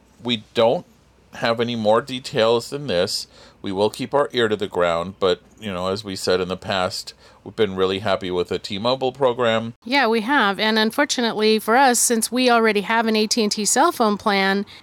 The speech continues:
Speaker 2: A T and T Wi-Fi through Tech Connect is not gonna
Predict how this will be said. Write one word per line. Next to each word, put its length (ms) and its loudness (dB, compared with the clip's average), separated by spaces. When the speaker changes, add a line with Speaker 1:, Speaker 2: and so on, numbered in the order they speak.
Speaker 2:
A 160 2
T 200 0
and 100 2
T 180 0
Wi-Fi 580 2
through 280 -2
Tech 220 0
Connect 360 -2
is 120 -4
not 220 0
gonna 320 -4